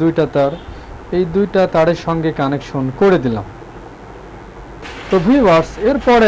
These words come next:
আমরা এই যে, যে দুইটা তার দিয়ে ফ্যানটা চালু করতে চাচ্ছিলাম, দুইটা তারের একটি তার আমরা এখানে কানেকশন করেছি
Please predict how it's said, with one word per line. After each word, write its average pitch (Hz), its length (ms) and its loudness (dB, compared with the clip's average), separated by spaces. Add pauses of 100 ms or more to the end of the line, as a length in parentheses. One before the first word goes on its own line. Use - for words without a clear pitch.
(100)
আমরা 160 280 4 (280)
এই 233 80 6 (100)
যে, 160 100 4 (520)
যে 226 120 6 (320)
দুইটা 185 320 4 (180)
তার 160 160 4 (120)
দিয়ে 160 160 0 (100)
ফ্যানটা 156 300 -2 (100)
চালু 160 260 2
করতে 160 280 0
চাচ্ছিলাম, 156 420 -4 (1600)
দুইটা 226 280 2 (100)
তারের 185 260 2 (100)
একটি 185 280 -4
তার 160 200 4
আমরা 156 220 -2
এখানে 156 240 -4 (120)
কানেকশন 156 400 -4 (100)
করেছি 185 340 -4